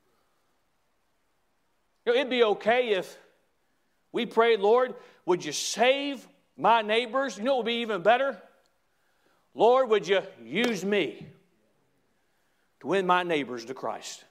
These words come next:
"Pastor, you need to run a bus down my street." I got one even better for you. Why don't you invite them and bring them to church with you?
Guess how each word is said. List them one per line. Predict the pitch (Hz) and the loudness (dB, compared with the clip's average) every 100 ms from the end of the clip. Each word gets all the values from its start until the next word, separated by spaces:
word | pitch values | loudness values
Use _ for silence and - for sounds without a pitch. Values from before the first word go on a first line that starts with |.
| _ _ _ _ _ _ _ _ _ _ _ _ _ _ 131 123 _ _ - | _ _ _ _ _ _ _ _ _ _ _ _ _ _ _ _ _ _ 4
"Pastor, | 294 247 277 | 4 4 0
you | |
need | 277 294 | 0 2
to | 233 | 4
run | 285 302 | 4 2
a | 240 | 4
bus | 269 302 - | 4 4 4
down | 269 269 254 | 2 4 4
my | 285 285 | 2 2
street." | - 247 196 - - _ _ _ _ _ | -4 0 0 -2 -14 _ _ _ _ _
I | 190 247 | 2 4
got | 247 208 | 4 2
one | 226 | 0
even | 226 214 180 | 0 -2 0
better | 180 139 | 0 0
for | - 110 | -6 -8
you. | - - _ _ _ _ _ _ | -10 -20 _ _ _ _ _ _
Why | 147 254 | 6 6
don't | 262 214 - | 4 -2 -2
you | 262 247 | 2 2
invite | 190 185 202 | 4 4 4
them | 202 185 | 2 -4
and | 156 | -2
bring | 180 180 | -2 -2
them | 165 | -4
to | |
church | 151 147 139 117 | -6 -6 -6 -10
with | 104 | -14
you? | - | -16